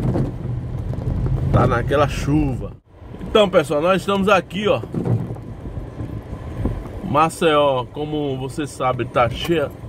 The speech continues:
cheia de chuva desde ontem.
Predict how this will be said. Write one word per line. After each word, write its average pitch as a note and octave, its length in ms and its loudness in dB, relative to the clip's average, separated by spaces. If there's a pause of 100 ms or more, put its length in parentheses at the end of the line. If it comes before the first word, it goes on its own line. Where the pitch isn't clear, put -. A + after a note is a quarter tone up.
(1900)
cheia F3+ 400 4
de D#3+ 120 4
chuva E3 380 2
desde C#3+ 380 2
ontem. F#3 400 0